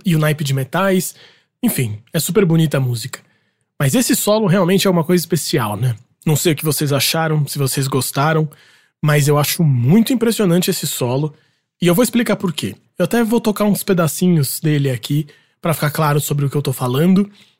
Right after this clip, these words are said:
mas antes disso eu preciso explicar uma coisa. Pra quem não tá muito acostumado com terminologia de jazz e com ideias de jazz. É a diferença entre inside e outside. Basicamente, jazz funciona mais ou menos assim.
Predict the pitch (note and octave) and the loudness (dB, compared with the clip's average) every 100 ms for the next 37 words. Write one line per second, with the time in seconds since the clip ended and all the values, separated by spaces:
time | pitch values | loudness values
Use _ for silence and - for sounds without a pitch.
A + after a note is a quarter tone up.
0 | _ - F3 F3 F3 E3+ - B3+ - F3 | _ 0 2 4 4 2 2 0 0 -2
1 | A3+ A3+ - G#3+ G3 - F#3 E3+ F3+ D#3 | -2 -2 -2 -2 -2 -2 -2 -2 -2 -2
2 | - G#2+ - G2+ _ _ _ _ G3+ F#3 | -4 -12 -14 -20 _ _ _ _ -4 0
3 | G3+ F#3+ E3 E3+ D#3+ D#3+ F3 - - F#3 | 2 2 2 2 2 0 -2 -8 -2 0
4 | C#3+ C#3 D3+ D3 - _ _ - E3 D3 | 2 0 -2 -4 -10 _ _ -2 0 2
5 | F3 D#3+ D#3 D3+ D3 A#2+ C3+ D3 C3+ B2+ | 2 2 2 2 0 0 -2 -2 -2 -4
6 | C3 B2 - - - - C#3 C3+ B2+ B2+ | -4 -4 -6 -10 -10 -6 -4 -4 -4 -4
7 | A#2+ B2+ A2+ F2+ - - - _ _ _ | -6 -8 -8 -10 -12 -16 -18 _ _ _
8 | D#3 D#3 - E3+ D#3 D3+ - D#3+ C#3+ C3 | -2 -2 -2 0 0 -2 -4 -4 0 0
9 | C#3+ A2+ _ G#3+ C4 - G3 D3 E3 D#3+ | 0 -6 _ 2 2 2 0 0 0 0
10 | F#3+ - F3+ E3+ - _ _ D3 F#3+ - | -4 -4 0 0 -2 _ _ -4 -4 -4
11 | - C#3+ - - _ _ _ _ _ _ | -6 -8 -12 -20 _ _ _ _ _ _
12 | _ A3+ A#3+ A3 D3+ F3+ E3 - D3 D3 | _ 0 2 2 2 2 2 -2 -8 0
13 | E3 G#3 - G3 - F3 E3+ F3+ D#3+ C4+ | 2 2 0 0 0 0 2 2 2 2
14 | D4+ G#3+ G#3+ G#3+ F3+ - F#2 | 2 4 4 4 2 -2 -10